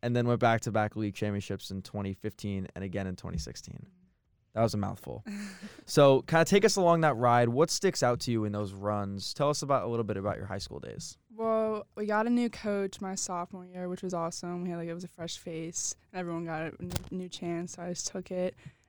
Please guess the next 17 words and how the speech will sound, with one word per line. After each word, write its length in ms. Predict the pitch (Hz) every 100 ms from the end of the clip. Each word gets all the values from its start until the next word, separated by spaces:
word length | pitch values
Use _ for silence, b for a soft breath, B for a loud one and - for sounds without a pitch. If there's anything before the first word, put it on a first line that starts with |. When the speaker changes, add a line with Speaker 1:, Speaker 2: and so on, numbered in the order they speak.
| -
Speaker 2:
And 680 | 202 202 196 190 190 185 175 - - _
he 180 | 196 220
was 100 | 208
awesome. 460 | 190 175 - 185 180
My 120 | 175
teammates 480 | 175 196 190 185 -
were 80 | 170
awesome. 800 | 165 170 - 175 175 170 175 165 -
Um, 560 | 180 175 170 170 170
my 140 | 175 185
high 140 | 185
school 200 | 185 180
experience 480 | 180 - 190 190 -
was 100 | 196
seriously 380 | 180 170 - 175
just, 220 | 175 -
like, 180 | 170